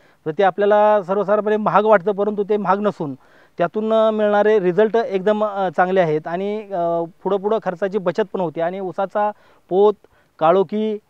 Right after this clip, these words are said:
अ, पानाची रुंदी, अ, ऊसाचा size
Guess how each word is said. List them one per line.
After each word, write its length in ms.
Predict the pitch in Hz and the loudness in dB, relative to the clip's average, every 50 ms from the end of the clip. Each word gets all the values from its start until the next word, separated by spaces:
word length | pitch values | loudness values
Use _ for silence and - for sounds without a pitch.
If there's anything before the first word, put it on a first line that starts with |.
| _ _ _ _ _ _ | _ _ _ _ _ _
अ, 400 | 143 151 156 156 156 156 151 156 151 156 | -4 -2 0 0 0 0 0 -2 -2 0
पानाची 400 | 165 170 170 185 190 - - 202 | 0 0 2 0 0 0 0 0
रुंदी, 500 | 196 202 202 196 202 214 220 220 220 208 - _ _ _ _ _ _ _ | 0 0 -2 -2 -4 -4 -2 -4 -4 -6 -10 _ _ _ _ _ _ _
अ, 60 | 170 160 160 160 160 160 156 160 156 | -4 -2 0 2 2 2 2 2 0
ऊसाचा 440 | 160 170 170 151 - 190 190 190 202 | -2 -4 -6 -4 -2 -2 2 2 0
size 420 | - - 196 196 196 202 208 202 | 0 4 4 4 6 6 4 2